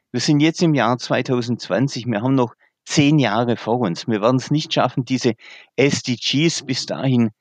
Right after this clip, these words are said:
zu erreichen. Wir werden froh sein, wenn wir in allen Bereichen die Entscheidungen getroffen haben, die Weichen gestellt haben, dass diese S D Gs bis zweitausendfünfzig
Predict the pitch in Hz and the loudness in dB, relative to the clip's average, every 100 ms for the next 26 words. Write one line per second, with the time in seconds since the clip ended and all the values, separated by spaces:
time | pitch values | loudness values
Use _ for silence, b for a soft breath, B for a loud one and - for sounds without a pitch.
0 | _ _ - 135 110 95 104 135 - 82 | _ _ -2 0 2 2 2 2 0 -10
1 | - 104 101 123 120 - 135 160 160 139 | -8 -6 -2 -2 -2 -4 0 2 4 4
2 | 139 131 B B B 117 127 131 123 - | 4 0 B B B 2 6 6 2 0
3 | 135 - 127 170 160 123 90 98 - 92 | -2 2 4 4 4 2 0 -2 -4 -8
4 | 98 _ - 123 127 - 123 156 165 156 | -8 _ -6 -2 -2 2 4 4 4 2
5 | 143 147 - 135 131 131 127 123 107 87 | 0 -6 -2 -2 -2 -2 -2 -2 -4 0
6 | 143 160 143 147 - 135 131 123 123 - | 0 2 0 -2 0 -2 0 0 -2 -2
7 | B B 117 117 147 135 123 135 - 117 | B B 0 2 2 2 2 0 0 -4
8 | - 160 175 143 - - 120 135 131 120 | 0 0 0 -6 -6 -2 -2 0 -2 -2
9 | 117 147 170 - - 139 | -2 -2 -2 -6 -6 -6